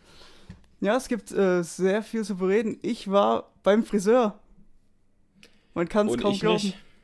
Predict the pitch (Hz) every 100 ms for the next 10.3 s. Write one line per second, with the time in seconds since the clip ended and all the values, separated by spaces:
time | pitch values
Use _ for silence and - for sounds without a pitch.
0 | _ _ _ _ - - 180 170 175 196
1 | 185 - - _ _ _ _ _ _ _
2 | _ 113 120 117 123 135 135 143 190 156
3 | 139 151 160 156 127 143 139 143 143 151
4 | 139 139 127 127 127 123 120 _ _ _
5 | _ _ _ _ _ _ _ - - -
6 | - - 127 131 - 131 131 147 143 139
7 | 135 127 - - 131 156 160 156 143 131
8 | 139 131 135 131 127 - 127 127 127 127
9 | 117 127 135 - 139 139 120 113 117 170
10 | 175 165